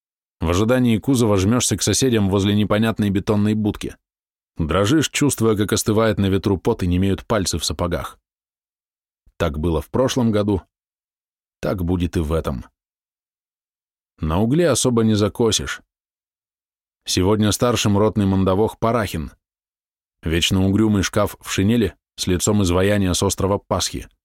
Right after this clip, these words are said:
Парахин знает нас всех по призывам. Никогда не ставит на один вагон старых и молодых. Каждому выделяет свой.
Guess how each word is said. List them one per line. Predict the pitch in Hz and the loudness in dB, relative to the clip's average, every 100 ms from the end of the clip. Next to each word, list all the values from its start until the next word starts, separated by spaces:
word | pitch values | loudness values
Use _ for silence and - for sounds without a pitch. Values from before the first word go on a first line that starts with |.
| _ _ _ _ _ _ _ _ _ _ _ - | _ _ _ _ _ _ _ _ _ _ _ -4
Парахин | 87 104 113 110 95 | -2 0 0 0 0
знает | 92 107 101 104 | 2 2 0 0
нас | 98 - | -2 -2
всех | - 110 95 | 0 -2 0
по | 101 | -4
призывам. | 98 104 107 120 85 65 - _ _ _ _ _ _ _ - | 0 2 2 0 0 -6 -12 _ _ _ _ _ _ _ -8
Никогда | 82 95 147 156 175 | -4 -2 0 0 2
не | 143 | 2
ставит | 110 131 120 110 | 2 2 2 2
на | 110 | 2
один | 110 117 | 2 2
вагон | 107 101 120 | 2 2 0
старых | - 101 98 98 | 0 0 0 0
и | |
молодых. | 98 104 104 78 - _ _ _ _ _ _ _ - | 0 0 -2 -4 -6 _ _ _ _ _ _ _ -4
Каждому | 107 113 104 107 | 0 2 2 2
выделяет | 101 104 101 98 101 | 2 2 2 0 0
свой. | - 101 85 65 | -2 0 -2 -4